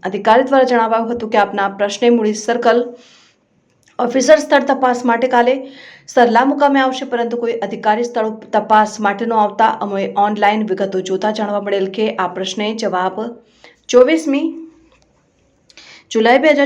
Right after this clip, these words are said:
ચોવીસના દિવસના રોજ અધિકારીઓ દ્વારા મનઘડત જવાબ ફાઇલ કરી નુકસાન પાઇપલાઇન થકી નહીં, પરંતુ શોષકુવા થકી થયેલનો જવાબ અમો રજૂઆત કરીને જાણ બહાર ફાઇલ કરવામાં આવેલ અને અરજીનો નિકાલ કરવામાં આવેલ. ઓનલાઈન તપાસ કરતા અમોને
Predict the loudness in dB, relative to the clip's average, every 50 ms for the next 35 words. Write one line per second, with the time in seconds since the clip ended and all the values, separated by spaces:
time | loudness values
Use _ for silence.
0 | 0 0 0 -2 -2 -2 -2 -2 -2 -2 -4 -4 -4 -4 -4 -4 -2 -2 -4 -4
1 | -4 -6 -6 -6 -4 -2 -2 -2 -2 -2 -2 -2 -2 -2 -2 -4 -4 -6 -8 -6
2 | -4 -4 -4 -4 -4 -8 -8 -4 -4 -4 -4 -4 -4 -4 -2 -2 -2 -2 -2 -2
3 | -2 -4 -4 -8 -8 -6 -6 -4 -4 -4 -4 -2 -2 -2 -2 -2 -4 -4 -4 -6
4 | -6 -6 -6 -6 -6 -4 -4 -4 -4 -4 -2 -2 -2 -2 -2 -8 -14 -20 -20 _
5 | _ _ _ _ -20 _ _ _ _ _ _ _ _ _ -8 0 2 4 6 6
6 | 4 2 -2 -2 0 2 2 0 0 -4 -8 -10 -10 -8 -8 -8 -10 -6 -2 -2
7 | 0 2 0 0 0 0 0 0 -2 -2 -4 -4 -2 -2 0 -2 -2 -2 0 0
8 | 0 0 0 -2 -6 -14 -12 -4 -2 0 2 4 4 2 2 0 0 -2 -2 -2
9 | -2 -2 -2 -2 -2 0 0 0 0 0 0 -2 0 0 0 0 0 0 0 0
10 | 0 0 0 0 2 0 0 0 -2 -2 -4 -2 -4 -4 0 0 0 0 0 0
11 | 0 2 2 2 0 0 0 0 -2 -2 -8 -14 -18 -20 -20 -20 -20 -8 -2 0
12 | 2 4 4 4 4 2 2 2 2 0 0 0 -2 -4 -2 -2 -2 -2 0 0
13 | 0 -2